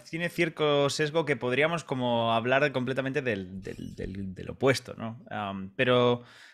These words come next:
pero sí es cierto que está esta idea de que el Estado no nos controle. No queremos al Estado. No queremos estados que nos controlen. Y, y en ese sentido, las criptos son muy,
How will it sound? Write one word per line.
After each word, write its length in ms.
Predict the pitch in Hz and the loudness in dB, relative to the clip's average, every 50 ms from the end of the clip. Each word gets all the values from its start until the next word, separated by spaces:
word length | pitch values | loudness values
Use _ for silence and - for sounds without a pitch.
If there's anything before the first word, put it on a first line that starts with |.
| _ _ _ _ _ | _ _ _ _ _
pero 420 | - 135 127 127 127 127 127 127 | 2 4 6 6 8 8 6 6
sí 240 | 123 - - 175 175 | 4 2 2 4 4
es 160 | 180 170 - | 4 2 2
cierto 320 | - 175 175 170 - 185 156 | 2 2 2 2 2 -4 -4
que 60 | - | -4
está 340 | 143 - - - 156 160 165 | -8 -4 2 4 6 6 6
esta 220 | 156 - - 147 143 | 4 2 0 0 0
idea 300 | 139 135 143 156 156 147 | 2 2 4 4 2 4
de 180 | 131 127 113 | 2 0 -2
que 540 | 120 113 110 107 101 98 98 92 - _ _ _ _ | -2 -4 -2 -2 -2 -2 -4 -6 -10 _ _ _ _
el 120 | 110 107 | -4 -4
Estado 380 | 113 113 - 151 151 143 147 143 | -4 0 2 2 4 4 2 2
no 120 | 135 147 | 2 0
nos 120 | 143 135 - | 0 0 -2
controle. 500 | - 120 110 - 98 85 80 78 82 85 _ _ - - - - - | -2 -4 -2 -2 -6 -6 -6 -10 -14 -16 _ _ -20 -20 -18 -16 -4
No 180 | - 127 123 | 2 2 4
queremos 260 | 123 139 135 131 117 | 6 6 4 4 2
al 80 | 117 113 | 0 -2
Estado. 460 | 101 - - 82 73 58 53 - _ _ _ _ _ _ | -2 -2 -6 -8 -10 -10 -16 -20 _ _ _ _ _ _
No 120 | - 127 123 | -4 0 2
queremos 200 | 127 117 117 107 | 2 0 0 -2
estados 300 | 104 - - 120 107 - | -4 -4 -2 -2 -2 -4
que 80 | - | -6
nos 100 | 113 110 | -10 -8
controlen. 540 | - 107 107 95 - 85 82 85 87 98 - _ | -8 -10 -10 -10 -10 -12 -14 -14 -16 -18 -14 _
Y, 80 | - 104 98 - 131 120 120 117 | -12 -12 -8 -6 -4 -2 0 2
y 40 | 113 | 2
en 60 | 117 | 2
ese 160 | 120 127 139 147 | 2 0 -2 -4
sentido, 500 | 143 135 127 123 131 131 139 143 139 - - - - - - - - | -6 -6 -4 -4 -2 0 0 -2 -2 -6 -14 -20 -20 -20 -20 -20 -6
las 160 | - 127 117 | -4 -4 -2
criptos 300 | - 131 123 - - 127 | -2 -2 -2 -2 -4 -4
son 160 | - 123 120 117 | -2 -2 -2 0
muy, 840 | 113 113 117 117 120 120 120 117 117 113 110 104 98 95 90 | 0 0 0 2 2 2 2 2 2 2 0 0 -2 -4 -6